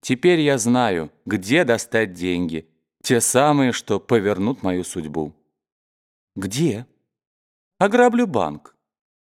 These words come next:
На плите начал отрывисто позванивать колокольчик регулятора. Мэри сказала: «Пойди позови детей.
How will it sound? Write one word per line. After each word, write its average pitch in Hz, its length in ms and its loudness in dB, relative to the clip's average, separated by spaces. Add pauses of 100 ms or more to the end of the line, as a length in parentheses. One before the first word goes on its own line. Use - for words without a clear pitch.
(160)
На 117 120 2
плите 196 360 4
начал 131 320 2
отрывисто 131 580 0
позванивать 101 640 -2
колокольчик 113 720 -2
регулятора. 120 680 -2 (640)
Мэри 175 240 4
сказала: 90 680 -2 (600)
«Пойди 131 360 -2
позови 101 400 -2
детей. 90 640 -8